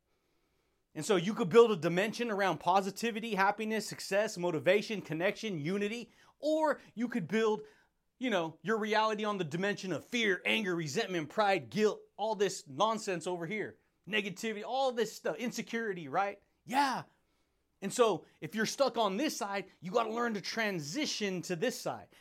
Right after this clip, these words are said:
And the way you do that is you have to learn to identify with the positive, powerful energy you want and let go of the negative, self-destructive energy you don't want. That is the hardest thing you will ever do.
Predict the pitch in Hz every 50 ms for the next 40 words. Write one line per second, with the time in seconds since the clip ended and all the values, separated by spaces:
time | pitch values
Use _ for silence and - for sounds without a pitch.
0 | - - 160 175 190 185 190 226 233 214 185 175 139 110 - 185 262 269 226 190
1 | 180 170 175 170 - - _ - 147 131 190 226 226 202 185 - 196 180 190 196
2 | 180 151 208 - - 160 139 117 110 104 208 233 240 226 185 - - 180 170 165
3 | 160 156 160 156 - 139 - - 196 190 180 151 160 160 160 139 127 - - 208
4 | 190 180 175 165 160 - 160 151 175 185 190 175 151 127 151 165 156 147 165 170
5 | 147 123 117 170 247 277 247 226 214 - - - - - 180 202 190 160 127 113
6 | - 247 269 247 202 185 175 - - - - 170 165 147 170 165 185 214 233 214
7 | 185 190 180 170 151 - - - 208 190 - - 156 - - - 165 - - 190
8 | 156 170 170 165 160 143 139 151 151 160 160 139 107 151 180 208 139 120 107 104
9 | - _ _ _ _ _ _ _ _ _ _ _ _ _ _ _ _ - 117 156
10 | 202 220 214 180 165 151 135 143 - - 202 226 220 233 - - - 214 202 196
11 | 190 175 170 165 160 170 165 156 160 147 123 147 135 107